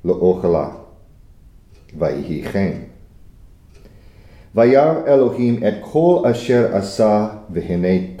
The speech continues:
טוב מאוד. ויהי ערב, ויהי בוקר, יום השישי.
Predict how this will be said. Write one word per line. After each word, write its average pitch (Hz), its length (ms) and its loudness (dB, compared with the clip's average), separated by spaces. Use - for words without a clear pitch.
טוב 127 360 2
מאוד. 90 560 -2
ויהי 76 440 -4
ערב, 92 260 0
ויהי 82 340 0
בוקר, 98 320 -2
יום 85 320 -2
השישי. - 600 -10